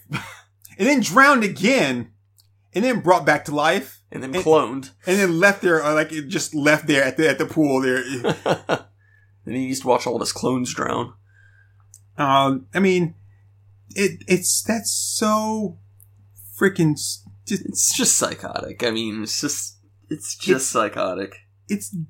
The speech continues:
Speaker 1: desperate. That's what it is.
Speaker 2: Yeah, and pathetic at that. Pathetically desperate. Like, you,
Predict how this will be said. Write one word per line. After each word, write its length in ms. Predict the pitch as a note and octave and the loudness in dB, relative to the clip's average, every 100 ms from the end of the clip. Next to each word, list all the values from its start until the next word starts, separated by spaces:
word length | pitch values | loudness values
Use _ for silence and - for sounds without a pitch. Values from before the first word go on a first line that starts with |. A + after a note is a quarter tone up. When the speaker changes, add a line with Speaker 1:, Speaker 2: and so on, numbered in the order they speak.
| _ - | _ -2
Speaker 1:
desperate. 600 | C4 D4+ - E3+ A#2 - | -2 0 -4 -2 -4 -4
That's 240 | B3+ C4 | -10 -4
what 120 | G3+ D#3+ | 2 2
it 100 | C3+ | 4
is. 320 | B3+ C4 C4 | 2 2 4
Speaker 2:
Yeah, 340 | E4 C3 A2 G2+ | 4 4 2 0
and 280 | C3+ B2+ | -2 -2
pathetic 540 | - E3 A3+ C#4+ C#3+ C#3 | -2 0 2 2 2 -2
at 140 | C#3 | -4
that. 480 | F#3+ G3+ C3 - - - | 0 0 -2 -6 -12 -6
Pathetically 560 | F3 - A3 A3 C#3+ | -4 2 2 2 -2
desperate. 680 | C3 A#2 G#2+ - G2 F2+ G2 | 0 0 0 -4 -6 -8 -8
Like, 580 | C3 B2+ A#2+ A#2 - - G2+ | -2 0 0 -4 -12 -20 -16
you, 280 | D3 E3 | -8 -8